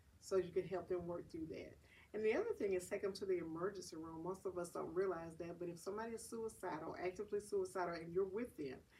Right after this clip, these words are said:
the first line of contact is the emergency room.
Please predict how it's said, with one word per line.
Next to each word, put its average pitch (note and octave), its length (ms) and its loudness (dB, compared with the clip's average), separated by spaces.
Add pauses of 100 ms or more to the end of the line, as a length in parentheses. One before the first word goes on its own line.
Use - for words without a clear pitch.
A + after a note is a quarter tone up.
(320)
the F3 80 -6 (100)
first G#3 320 4
line F3+ 240 2
of E3+ 140 -10
contact D#3+ 400 -8
is E3+ 160 -6
the E3 200 -6
emergency D#3+ 520 -6
room. - 240 -8